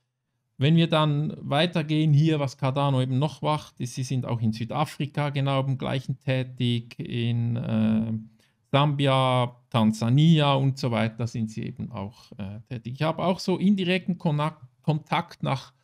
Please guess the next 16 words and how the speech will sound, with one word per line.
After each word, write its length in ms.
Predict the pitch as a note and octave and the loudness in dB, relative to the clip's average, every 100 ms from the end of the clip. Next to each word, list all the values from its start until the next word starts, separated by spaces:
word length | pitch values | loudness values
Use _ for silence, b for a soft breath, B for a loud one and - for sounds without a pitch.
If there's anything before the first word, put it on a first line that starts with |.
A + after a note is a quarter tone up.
| _ _ - | _ _ 0
Namibia, 840 | B2+ B2+ C3+ C#3 C3+ G3 G#3 D#4+ | 4 6 6 4 4 2 0 -2
wo 100 | C#3 | -4
es 140 | B2 - | -4 -4
auch 200 | A#2+ B2+ | -6 -4
darum 340 | C#3 C#3 C#3+ | -4 -2 -2
geht, 420 | B2+ C3 B2+ B2+ - - | -2 -2 -2 -6 -18 -6
auch 220 | B2+ B2 | -2 -2
Cardano 640 | - A#2+ A#2+ - - G#3+ A3 | -2 -4 -2 -2 0 4 2
Staking 520 | A3 D3+ G#3 G#3+ F#3+ | 2 -4 -2 -4 -6
zum 140 | - | -6
Beispiel 400 | F3+ F3+ F3 F#3 | -6 -6 -4 -6
zu 160 | F3+ F#3 | -4 -6
betreiben. 640 | F3 E3+ - D#3+ E3+ F3 | -8 -10 -6 -4 -2 -4
Dort 300 | D#3 C3+ B2+ | -4 -6 -6
hat 240 | A#2+ A2+ - | -8 -6 -8
es 260 | A2 - | -8 -10